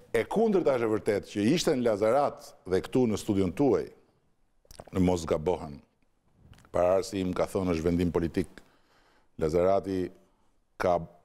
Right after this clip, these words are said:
vujt shumë në komunizëm, kështu që tani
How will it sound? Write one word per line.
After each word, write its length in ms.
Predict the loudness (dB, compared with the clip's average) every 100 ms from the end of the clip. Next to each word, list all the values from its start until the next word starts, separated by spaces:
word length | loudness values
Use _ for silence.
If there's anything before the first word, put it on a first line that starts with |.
| _ _
vujt 340 | -6 0 0 -2
shumë 480 | -4 -2 0 -2 -6 -12 -6
në 80 | -2
komunizëm, 640 | 0 2 2 2 0 -2 -10 -20 _ _
kështu 200 | -2 0
që 40 | 2
tani 280 | 0 2